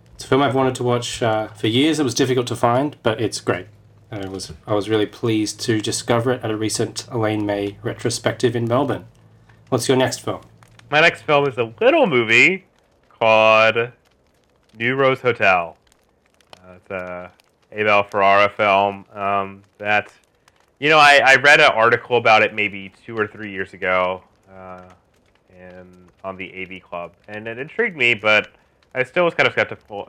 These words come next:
Speaker 2: skeptical. It kind of felt like, um, Ferrara would be someone who I wouldn't particularly like. I'm not, like,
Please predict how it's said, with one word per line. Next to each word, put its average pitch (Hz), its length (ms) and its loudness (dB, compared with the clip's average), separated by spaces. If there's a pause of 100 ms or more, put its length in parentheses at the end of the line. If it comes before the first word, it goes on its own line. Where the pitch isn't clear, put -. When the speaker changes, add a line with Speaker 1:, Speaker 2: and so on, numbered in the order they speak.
(160)
Speaker 2:
skeptical. 101 1080 -6 (320)
It - 80 -20
kind 165 160 2
of 165 80 -2
felt 147 140 2
like, 120 260 2
um, 101 320 0 (100)
Ferrara 107 260 2
would 98 120 -2
be 107 80 -10
someone 104 260 -8
who 98 80 -12
I 95 100 -2
wouldn't 98 500 -12
particularly 92 600 -12
like. 117 260 -2
I'm 104 140 -2
not, 113 180 -4
like, 107 280 -14